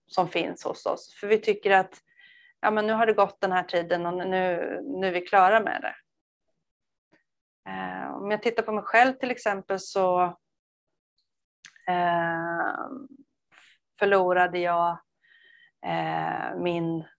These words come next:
eh, det, eller min storebror, som, som jag, som jag uppfattade det, som den som agerade som min storebror i mitt liv,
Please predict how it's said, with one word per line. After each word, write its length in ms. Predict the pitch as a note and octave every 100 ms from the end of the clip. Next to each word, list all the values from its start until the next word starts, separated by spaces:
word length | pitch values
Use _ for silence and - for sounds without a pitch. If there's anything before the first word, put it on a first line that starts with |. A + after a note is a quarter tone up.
| _ _ _ -
eh, 460 | F3 E3+ E3+ E3 E3+ E3 - _ _ _ _ _ _ _ _ _ _ _ - _ _ _ _
det, 160 | -
eller 360 | - F3+ E3+ F3
min 520 | - F#3+ F#3+ F#3 -
storebror, 720 | - G#3+ F#3+ F3+ G3+ G#3 F3+ F#3
som, 260 | - G3+ -
som 200 | G3 F3+
jag, 320 | F#3 - -
som 140 | G3
jag 140 | G3+ A3
uppfattade 680 | G#3+ _ E3+ - - -
det, 140 | - E3+
som 340 | - E3+ F3+
den 240 | F3 F3 F3
som 200 | F3 F3
agerade 540 | F3+ G3 G3+ G3 F3+
som 180 | - F3+
min 140 | F3
storebror 540 | F3 F3 - - - -
i 40 |
mitt 200 | F#3 -
liv, 240 | - -